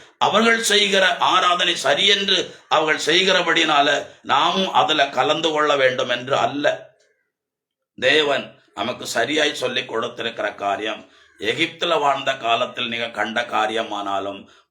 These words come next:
பா-, இனி கானானிலே இருக்கிற மக்கள் நடுவிலே வாழும்போது அவருடைய காரியங்களை ஆனாலும் நீங்கள் கை கொள்ளாதுங்க, அதாவது கற்றுக்கொள்ளாதிருங்கள், அதை கடைபிடிக்காதிருங்கள்,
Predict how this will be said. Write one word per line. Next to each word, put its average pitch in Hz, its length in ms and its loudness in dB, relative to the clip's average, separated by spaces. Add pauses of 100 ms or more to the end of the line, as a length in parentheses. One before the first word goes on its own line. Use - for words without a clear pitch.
பா-, 127 540 2 (140)
இனி 127 240 -4
கானானிலே 170 840 2
இருக்கிற 143 680 -2
மக்கள் 165 400 -2
நடுவிலே 156 360 4
வாழும்போது 131 920 0 (200)
அவருடைய 180 460 4
காரியங்களை 135 600 2
ஆனாலும் 117 520 0 (160)
நீங்கள் 123 300 -6
கை 170 360 0
கொள்ளாதுங்க, 151 440 2
அதாவது 139 320 2
கற்றுக்கொள்ளாதிருங்கள், 165 1300 0 (120)
அதை 139 220 2
கடைபிடிக்காதிருங்கள், 170 1300 0